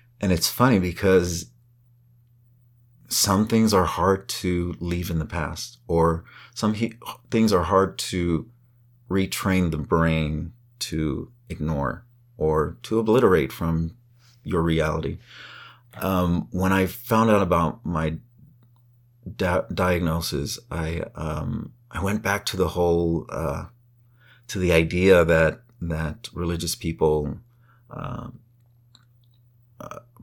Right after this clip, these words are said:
promulgate, which is, you know, atheists are sure to face the worst of the worst in this world because they, l-,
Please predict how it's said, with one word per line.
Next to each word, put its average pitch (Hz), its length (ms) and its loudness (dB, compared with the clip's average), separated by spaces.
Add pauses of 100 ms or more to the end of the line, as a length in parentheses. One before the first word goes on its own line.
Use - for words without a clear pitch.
promulgate, 85 680 0 (480)
which 87 320 -2
is, 85 420 2
you 90 80 -2
know, 85 240 0 (440)
atheists 90 800 2 (480)
are 87 160 4
sure 95 560 10
to 82 340 2
face 80 440 2
the 85 120 -2
worst 80 460 2
of 82 120 2
the 85 100 2
worst 78 380 2
in 85 120 -2
this 80 220 -2
world 82 320 -2
because 80 360 -6
they, 80 200 -4
l-, 82 320 -4